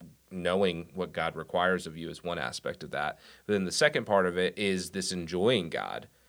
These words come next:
that you described. So this is this, like, sitting before him and knowing him more. And so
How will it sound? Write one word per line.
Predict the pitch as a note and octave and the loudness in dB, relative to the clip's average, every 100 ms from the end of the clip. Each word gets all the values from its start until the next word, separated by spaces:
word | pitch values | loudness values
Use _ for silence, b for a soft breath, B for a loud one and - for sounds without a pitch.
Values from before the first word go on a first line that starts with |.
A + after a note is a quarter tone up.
| _ - | _ -2
that | |
you | F2+ | -2
described. | E2+ - - D2+ D#2 | -2 -2 0 0 -2
So | G2 | -4
this | G#2+ A2 | -2 -2
is | G#2 | -2
this, | G#2 F#2+ | -2 2
like, | F#2+ F#2 | 2 2
sitting | - A2 A#2 G#2+ | 0 2 2 2
before | G2+ G#2 F#2 | 0 2 2
him | F2+ F2 | 2 -2
and | E2+ | -2
knowing | E2 D#2+ D#2+ | -2 -2 -4
him | D2+ | -4
more. | F#2 G2 E2+ | 0 2 2
And | - E2+ E2+ B B B | 0 -4 -4 B B B
so | - | 4